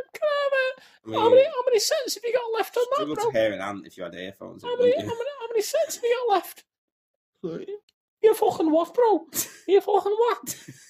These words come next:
Speaker 2: <laughs>
Speaker 1: "Oh, forget it, forget it. I'm gonna go to the nuclear power plant. I'm gonna get big. I'm gonna get big and, big and strong." So they go to the, they go towards the cooling towers, and they are right. To be fair,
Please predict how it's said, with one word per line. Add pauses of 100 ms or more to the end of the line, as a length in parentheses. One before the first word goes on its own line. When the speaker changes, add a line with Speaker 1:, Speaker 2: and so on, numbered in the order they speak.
Speaker 2:
<laughs> (1000)
Speaker 1:
"Oh,
forget
it,
forget
it. (160)
I'm
gonna
go
to
the (100)
nuclear
power
plant.
I'm
gonna
get
big. (480)
I'm
gonna
get
big
and,
big
and
strong." (480)
So
they
go
to
the,
they
go
towards
the
cooling
towers,
and (100)
they
are
right. (180)
To
be
fair,